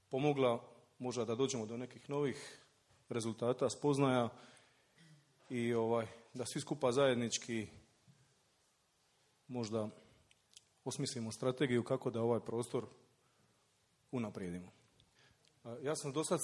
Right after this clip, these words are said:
staja, pa ću ja sjest, ali ako nekome bilo šta, ovaj, bude interesantno, neka me slobodno podigne.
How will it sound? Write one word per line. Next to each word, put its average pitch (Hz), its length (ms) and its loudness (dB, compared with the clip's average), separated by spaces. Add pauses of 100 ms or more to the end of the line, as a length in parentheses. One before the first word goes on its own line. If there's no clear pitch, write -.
staja, 180 500 10
pa 131 80 -2
ću - 120 0
ja 180 80 8
sjest, 185 320 4
ali 151 120 6
ako 143 200 0
nekome 120 460 -2 (120)
bilo 117 280 -6
šta, 113 400 -2
ovaj, 113 180 -6
bude 113 320 -4
interesantno, 113 720 -6
neka 113 220 -10
me 113 120 -8
slobodno 113 420 -4
podigne. 107 400 -8